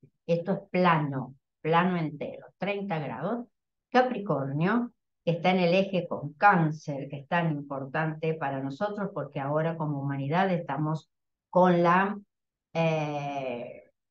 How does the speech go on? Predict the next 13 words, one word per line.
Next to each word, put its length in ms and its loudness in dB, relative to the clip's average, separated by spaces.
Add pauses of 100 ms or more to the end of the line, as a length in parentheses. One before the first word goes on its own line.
(160)
estamos, 600 0
este, 1160 -4 (160)
presionados 1160 2
para 320 -6
poder 340 -2
empezar 500 -2
a 100 -2
sentirnos 880 -6 (160)
familia, 1160 0 (400)
la 580 4 (180)
humanidad, 840 -4 (300)
la 640 -2 (120)
humanidad, 800 -6